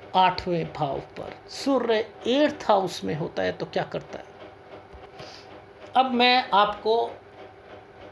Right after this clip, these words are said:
अन्ना बना रहा हूँ। अन्ना समझते हैं? अन्ना कौन है? वो जो धरने में बैठकर लोगों की बुराई, संसार से बुराई को ख़त्म करना चाह रहा है,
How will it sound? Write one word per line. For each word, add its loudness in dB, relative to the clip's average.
अन्ना 4
बना 2
रहा 2
हूँ। -2
अन्ना -2
समझते -4
हैं? 2
अन्ना 2
कौन -4
है? -12
वो 2
जो 0
धरने 2
में 0
बैठकर 2
लोगों 6
की 0
बुराई, 6
संसार 4
से 2
बुराई 2
को -4
ख़त्म -6
करना -8
चाह -10
रहा -12
है, -16